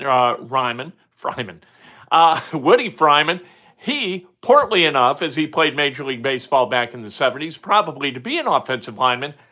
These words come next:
However, it's Bernard Ryman at left tackle. The, uh, the guy who's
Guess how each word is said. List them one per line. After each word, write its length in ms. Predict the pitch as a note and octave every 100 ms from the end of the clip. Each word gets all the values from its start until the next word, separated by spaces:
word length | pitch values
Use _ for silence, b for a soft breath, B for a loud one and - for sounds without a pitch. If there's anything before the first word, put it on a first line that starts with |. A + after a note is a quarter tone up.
| b b
However, 500 | - D#4 D4 A#2+ - _ _ _ _ _
it's 180 | F3 F3
Bernard 400 | - A3 F#3 D#3
Ryman 640 | D#3 F#3 A3+ F3 B2+ A2+ b b b b
at 220 | D#3+ E3+ B2+
left 260 | C#3 -
tackle. 560 | D3 C#3 C3 C3 A2 _ _ _ _ _ _ _ _ _ _ _
The, 560 | A#2+ D3+ D3+ D3 D3 -
uh, 640 | C3+ B2+ B2 A2+ A2+ - - - _
the 300 | - - C#3
guy 640 | C3 G3+ G#3+ C3 A#2+ A#2 A#2 _ -
who's 280 | C#3+ D3